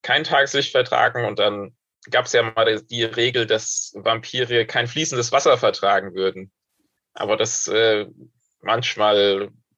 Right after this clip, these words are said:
wird, wird die Regel dann auch außer Kraft gesetzt, sag ich jetzt mal.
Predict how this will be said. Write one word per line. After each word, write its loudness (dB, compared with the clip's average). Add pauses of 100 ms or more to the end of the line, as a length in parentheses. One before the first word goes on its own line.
(460)
wird, -8
wird -2
die -4
Regel 2
dann 2
auch 0
außer 2
Kraft -4
gesetzt, -2
sag -2
ich -4
jetzt -4
mal. -2